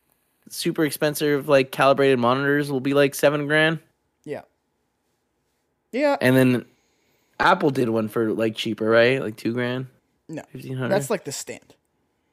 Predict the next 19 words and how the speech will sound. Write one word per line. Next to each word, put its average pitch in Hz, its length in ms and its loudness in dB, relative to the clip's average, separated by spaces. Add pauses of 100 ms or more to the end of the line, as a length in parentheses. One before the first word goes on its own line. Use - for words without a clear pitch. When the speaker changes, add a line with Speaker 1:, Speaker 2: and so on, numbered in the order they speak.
(240)
Speaker 2:
The 139 80 -10
stand's, 156 500 -6
like, 104 200 -14
a 101 80 -14
grand. 262 60 -10
Speaker 1:
No. 127 1120 6 (280)
How 185 140 2
much 208 200 2
was 180 180 0
the 185 80 -4
screen? 175 340 -4
Speaker 2:
I - 840 -20
think 220 140 -12
it's, 190 120 -14
like, 123 140 -12 (260)
six - 380 -14
thousand, 196 440 -8
seven 170 240 -10
thousand? 202 340 -10